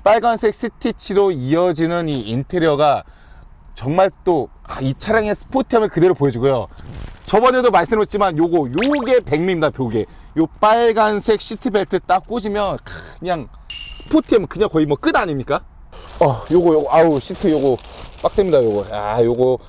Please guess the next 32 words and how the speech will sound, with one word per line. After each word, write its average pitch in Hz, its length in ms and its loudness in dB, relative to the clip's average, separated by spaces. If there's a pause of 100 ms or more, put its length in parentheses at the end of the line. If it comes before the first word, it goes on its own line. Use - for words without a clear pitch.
(140)
옆에 139 340 2
알칸-, 131 580 0
부드럽게 151 460 0
알칸트라 151 800 0
됐고 139 260 0
빨간 175 300 0
스티치에, 131 800 2 (540)
와, 101 260 0
이거 135 320 4
진짜 - 460 0
푸시푸시합니다. 151 640 -4
이거 110 200 -2
멀티 170 480 2
컨터 220 340 2
시트 170 420 -2
들어가서 135 500 4 (320)
옆구리 - 360 2
그냥 160 180 -2 (180)
꽉 196 240 -2
조져가지고요. 185 640 0
저 147 160 -2
저번에 151 380 -2
잠깐 139 320 -4 (300)
운행하는데, 165 800 0
어우, 127 220 2
막 110 140 0 (140)
숨을 254 320 -2
쉴 226 140 -2
수가 170 160 2
없더라고요. 120 340 0
그 - 120 -2
정도로 180 440 2